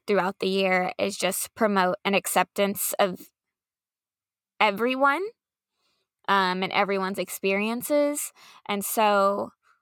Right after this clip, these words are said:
like, when we talk about families, like, being sure to show children, a ver-, like, obviously you start with their families, right? So that they can feel affirmed in the families that they are a part of, but showing children that there are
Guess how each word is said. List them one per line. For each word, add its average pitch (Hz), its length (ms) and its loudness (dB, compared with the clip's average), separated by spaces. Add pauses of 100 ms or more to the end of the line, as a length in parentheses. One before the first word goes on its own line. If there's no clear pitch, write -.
(340)
like, - 180 0
when 208 120 0
we 208 100 2
talk 208 280 0
about 190 260 2
families, 180 600 -2
like, 180 220 -4 (480)
being 202 360 0
sure 170 440 -2 (120)
to 175 300 -6 (560)
show 202 280 0
children, 190 500 -2
a 196 80 0
ver-, 196 220 0
like, 185 260 -2
obviously 208 360 2
you 185 60 -2
start 165 180 0
with - 120 -6
their 240 180 2
families, 185 500 -2
right? 180 320 2
So - 160 -4
that 175 180 -2
they 185 120 0
can 196 180 -8
feel 180 140 -2
affirmed 180 360 -2
in 180 180 -6 (220)
the 196 60 -14
families 185 320 0
that - 120 -4
they 190 140 4
are 170 120 2
a 180 40 -8
part 185 240 0
of, 180 180 -4
but - 120 -4 (380)
showing 220 320 0
children 196 480 0
that 170 260 4 (320)
there 180 180 0
are - 80 -2